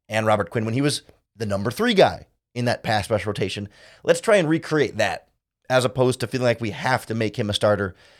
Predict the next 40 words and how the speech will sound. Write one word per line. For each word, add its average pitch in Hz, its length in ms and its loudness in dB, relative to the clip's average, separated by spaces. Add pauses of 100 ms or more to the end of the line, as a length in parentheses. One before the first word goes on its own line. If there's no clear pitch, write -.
just 127 200 -4
because 113 480 0 (340)
he's 117 180 -6
played 147 440 0
some 143 260 4
starting 120 380 2
role 147 240 8
here 117 220 0
and, 107 120 -2
and 117 220 -4
has 117 420 0
shown 110 420 0 (280)
some 151 320 4
development 107 400 2
in 95 60 -8
his 95 120 -8
career. 101 240 -4
Let's 110 180 -4
aim 160 180 0
higher, 123 380 4 (180)
and 110 100 -8
we 107 60 -4
can 123 100 2
always 123 180 0
fall 113 200 4
back 101 220 0
on 95 100 0
that 90 240 -2 (200)
if 98 120 -6
we 95 100 2
absolutely 92 400 0
need 104 160 2
to. - 220 -8 (680)
The - 60 -6
Bears 190 200 6
also 190 480 8
need 147 280 0
to 131 180 -2
aim 131 200 -2
higher 131 460 4